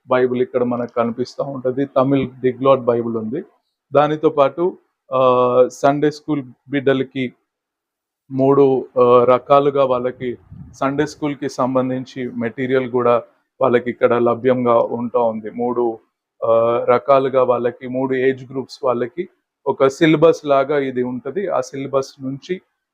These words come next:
వాళ్ళు చిన్న ప్రాయం నుంచి దేవుని యొక్క వాక్యం తెలుసుకోవడానికి వాళ్ళకి ఈ యొక్క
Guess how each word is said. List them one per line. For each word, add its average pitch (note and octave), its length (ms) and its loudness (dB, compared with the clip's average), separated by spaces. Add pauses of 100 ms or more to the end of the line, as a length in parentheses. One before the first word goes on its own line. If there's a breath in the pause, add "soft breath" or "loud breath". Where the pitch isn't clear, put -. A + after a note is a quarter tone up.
(100)
వాళ్ళు B2+ 200 2
చిన్న C#3 300 0
ప్రాయం C3 480 2
నుంచి C3 260 -10
దేవుని B2+ 360 -2
యొక్క B2 200 -4
వాక్యం A#2 460 -4
తెలుసుకోవడానికి B2 840 -4
వాళ్ళకి B2 400 -2
ఈ - 20 -6
యొక్క A#2 460 0